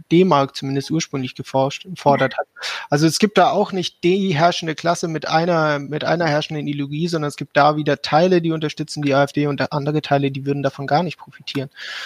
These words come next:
Also würde ich auch sagen, ähm, totale Eigenlogik und gleichzeitig totale Widersprüchlichkeit selbst der herrschenden Klassen in Bezug auf rassistische Ideologien.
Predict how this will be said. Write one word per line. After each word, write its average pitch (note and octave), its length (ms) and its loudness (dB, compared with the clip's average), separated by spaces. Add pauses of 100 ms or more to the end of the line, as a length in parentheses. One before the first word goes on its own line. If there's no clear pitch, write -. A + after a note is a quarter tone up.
(240)
Also C#3 400 -2 (500)
würde D#3 140 2
ich D3+ 100 2
auch D#3 140 4
sagen, C3 400 0 (580)
ähm, C3+ 520 -2
totale D#3+ 420 4
Eigenlogik G3+ 600 0 (100)
und F3+ 260 0
gleichzeitig F3 640 0
totale E3+ 380 0
Widersprüchlichkeit E3 680 0
selbst D#3+ 260 0
der D3 60 2
herrschenden D3+ 360 0
Klassen D3 380 -2
in C3 220 -4
Bezug C#3 320 -6
auf C3+ 520 -2
rassistische - 680 -2
Ideologien. C3+ 680 -2